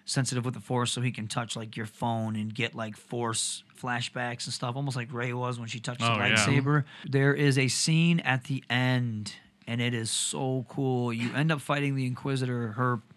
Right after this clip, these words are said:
Speaker 1: this is a huge spoiler. Uh, you end up fighting her apprentice several times, and then at the end,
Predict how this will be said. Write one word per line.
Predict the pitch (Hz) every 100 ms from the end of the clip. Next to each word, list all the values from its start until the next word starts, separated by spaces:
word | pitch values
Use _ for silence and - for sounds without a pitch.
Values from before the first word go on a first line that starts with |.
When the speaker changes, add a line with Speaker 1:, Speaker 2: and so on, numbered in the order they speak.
| -
Speaker 1:
this | 131
is | 127
a |
huge | 104 123 120 -
spoiler. | - 104 104 101 - - - - - -
Uh, | 107
you | 120 127
end | 143
up | 135
fighting | 143 135 131 123 120 -
her | 110 131 127 120 113 135 - _ _
apprentice | 110 - 127 123 107 101 - - - _ _ _
several | - - 127 123
times, | 110 123 113 110 107 107 -
and | 113
then | 117
at | 117 107
the | 120 -
end, | 120 123 120 117 107